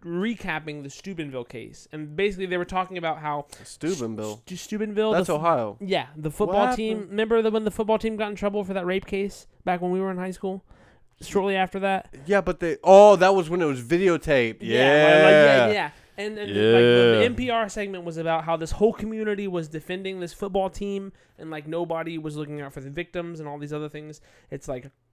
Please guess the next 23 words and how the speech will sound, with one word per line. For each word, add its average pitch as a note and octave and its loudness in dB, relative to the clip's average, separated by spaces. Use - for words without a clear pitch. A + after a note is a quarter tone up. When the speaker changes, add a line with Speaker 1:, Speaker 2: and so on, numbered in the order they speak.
Speaker 1:
when F#3 -4
it F#3 -12
comes B3 -2
to G#3+ -12
those G#3 -4
kinds G3 -10
of D#3 -10
crazy E3+ -8
things, D#3+ -14
dude, E3+ -12
like, A2 -20
there's E3 -2
a D#3 -6
bo-, F#3+ 0
there's F3+ 0
a E3+ -2
book D#3 -2
of B3 -8
the A#3+ 0
law, A3 2
and E3 -8
there's D3+ -8
everyone's F3 -6